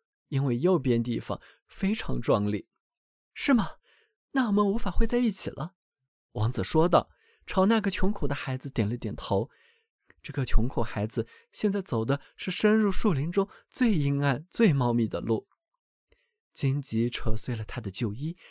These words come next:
把他的脸、手、脚划破流血。王子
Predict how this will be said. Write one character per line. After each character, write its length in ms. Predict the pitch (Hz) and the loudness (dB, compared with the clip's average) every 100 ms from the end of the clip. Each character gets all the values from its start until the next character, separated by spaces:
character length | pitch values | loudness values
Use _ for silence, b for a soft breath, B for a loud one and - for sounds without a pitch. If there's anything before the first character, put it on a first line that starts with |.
| b b - | b b -8
把 100 | 180 | -6
他 140 | 196 | -2
的 140 | 214 214 | 0 4
脸、 320 | 156 135 196 B | 4 4 2 B
手、 380 | - - 151 170 | -8 -4 -2 -2
脚 480 | - - 110 - - B | -2 -2 -4 -4 -8 B
划 240 | B - 104 | B -6 -4
破 220 | - 107 | -2 0
流 200 | 98 113 | 0 0
血。 380 | - 104 - - _ _ - | 0 0 -6 -12 _ _ -6
王 280 | 123 139 175 | 0 2 2
子 240 | 151 | 0